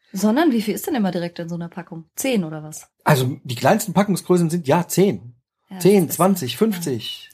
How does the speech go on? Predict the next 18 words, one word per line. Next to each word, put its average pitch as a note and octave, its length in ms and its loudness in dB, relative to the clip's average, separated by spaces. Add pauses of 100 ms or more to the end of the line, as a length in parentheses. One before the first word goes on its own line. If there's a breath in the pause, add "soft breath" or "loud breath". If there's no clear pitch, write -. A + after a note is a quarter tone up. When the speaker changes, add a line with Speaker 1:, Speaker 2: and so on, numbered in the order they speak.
(220)
Speaker 2:
Also D3+ 200 4
das F3 160 2
ist, G3 160 -2 (240 loud breath)
das G#3 160 4
ist F#3+ 300 -2 (480)
Speaker 1:
Bescheuert. - 440 -8
Speaker 2:
Das G3 140 6
ist D#3+ 120 0
bescheuert. G2+ 540 -6
Speaker 1:
Ja, G#3 220 -6
Speaker 2:
Das C3+ 120 -4
Speaker 1:
okay, - 80 -8
Speaker 2:
ist - 40 -14
bescheuert. - 300 -12
Speaker 1:
verstehe. - 220 -16 (280)
Speaker 2:
Wahrheit E3+ 380 4
Nummer G#3+ 220 0
fünf. D3 460 -4